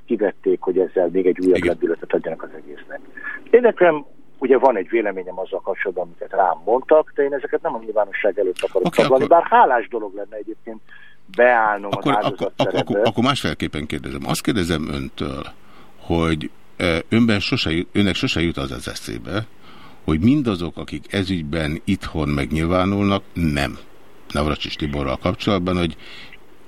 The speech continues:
Speaker 2: kiküldeni őket egy-két-három hónapra, ö,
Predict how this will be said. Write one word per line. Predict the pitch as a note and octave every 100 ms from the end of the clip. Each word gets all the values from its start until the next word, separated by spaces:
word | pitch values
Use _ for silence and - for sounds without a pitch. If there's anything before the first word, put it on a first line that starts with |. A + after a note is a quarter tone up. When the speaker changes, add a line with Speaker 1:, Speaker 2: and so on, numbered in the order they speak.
| - -
Speaker 2:
kiküldeni | - F#3 - E2 D2+ D2 E2
őket | F#2 - D2+
egy-két-három | - A2+ - - F#2+ D#2 - D#2+ D2+ C#2
hónapra, | D2+ D#2+ D#2 D2+ D#2 D2 D2 C#2+ - - - -
ö, | - E2 D2+ D2+ D2+ D2+ D2+